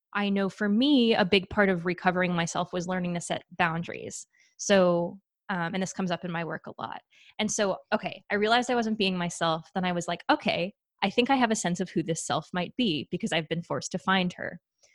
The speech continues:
So then I was like, "Okay, I have a sense of self, but now I'm realizing that I kind of need to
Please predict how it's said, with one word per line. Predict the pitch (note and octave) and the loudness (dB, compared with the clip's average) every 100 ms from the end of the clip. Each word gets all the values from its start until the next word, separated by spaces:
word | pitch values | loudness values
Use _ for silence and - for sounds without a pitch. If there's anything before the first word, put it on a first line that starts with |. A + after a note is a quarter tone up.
| - | -14
So | - F#3+ | -2 0
then | F3 F3 G#3+ D4 G3 E3+ F3 - | 2 2 4 6 6 4 0 -2
I | F#3+ | -2
was | F#3 - | -4 -2
like, | F3+ - D#4 | -6 0 0
"Okay, | F#4 - E3 A2 A3+ _ _ _ _ _ _ - | 0 -2 -2 -2 -6 _ _ _ _ _ _ -6
I | G3 | 0
have | A#3 | 2
a | D4+ | 2
sense | D#4 C4+ | 0 -2
of | A3 | -2
self, | - A3 F#3 - | 2 4 4 0
but | E3+ | -2
now | F#3 F#3+ | 0 2
I'm | A3+ A#3 | 2 0
realizing | E3+ F3+ F#3+ G#3+ | 0 2 2 0
that | G3+ | -2
I | E3 | -2
kind | F3 - F#3+ | -4 -4 -4
of | C4+ | -4
need | G4+ F4+ | -4 -6
to | - | -4